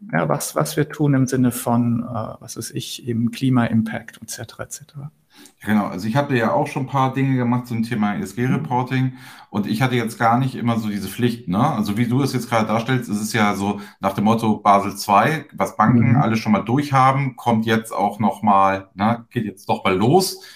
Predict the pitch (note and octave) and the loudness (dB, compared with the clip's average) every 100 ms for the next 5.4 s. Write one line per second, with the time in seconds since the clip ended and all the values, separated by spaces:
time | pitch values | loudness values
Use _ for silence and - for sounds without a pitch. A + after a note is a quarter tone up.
0 | - - B2 A#2+ A#2 C3 A2 C3+ B2 D#2 | -20 0 4 4 2 -4 0 2 2 0
1 | - _ _ _ - A2 - G#2 B2 C3 | -6 _ _ _ -4 -4 -2 0 2 2
2 | A#2+ A#2+ D3 D3 D3 G#2+ F#2+ G2 - F2 | 0 -2 -2 -2 0 2 2 0 -4 -6
3 | - A#2 G#2+ G2+ C#3 E3+ A2+ F2+ - F2+ | -4 0 0 2 0 0 -2 -2 -6 -8
4 | - G2 - F#2+ D3+ D3 B2 A2+ A2+ C3+ | -8 -12 -4 -2 -2 -2 -2 0 0 0
5 | C3+ F2 G#2 C3+ | 0 0 -4 -6